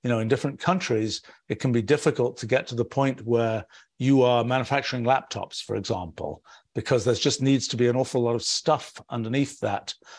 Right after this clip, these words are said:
to sort of support that activity. And I think the same is true with just the, uh, the unidentified sort of, um, uh, preserved laptop, so to speak, is probably not enough. Even if you knew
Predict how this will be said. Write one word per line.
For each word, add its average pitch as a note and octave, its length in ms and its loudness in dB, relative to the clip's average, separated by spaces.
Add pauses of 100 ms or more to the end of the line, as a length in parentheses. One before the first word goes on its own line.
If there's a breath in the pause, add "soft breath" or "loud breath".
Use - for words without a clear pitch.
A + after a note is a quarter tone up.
(120 loud breath)
to B2+ 80 -6
sort B2+ 180 2
of A2+ 80 0
support - 460 0
that G#2 160 -2
activity. G2+ 420 -2
And F2+ 80 -8
I G#2 80 -6
think B2 160 -4
the - 80 -16
same A#2+ 240 0
is G2+ 100 -6
true C3 260 0
with G#2+ 260 -4 (340 loud breath)
just - 360 0 (280 soft breath)
the, A#2 320 2
uh, A2+ 140 2 (400 soft breath)
the C3 160 0
unidentified B2+ 1000 2
sort A#2+ 200 -2
of, G2 200 -4 (140)
um, A2 300 -2 (400 soft breath)
uh, A2+ 140 0
preserved C3+ 580 4
laptop, A#2+ 560 -2
so G#2+ 160 -2
to F#2+ 80 -4
speak, - 420 -4 (400 loud breath)
is A2+ 160 0
probably A#2+ 540 2
not A#2+ 260 0
enough. A2+ 500 -4 (300)
Even D3 200 4
if - 160 0
you B2 120 0
knew C3 560 4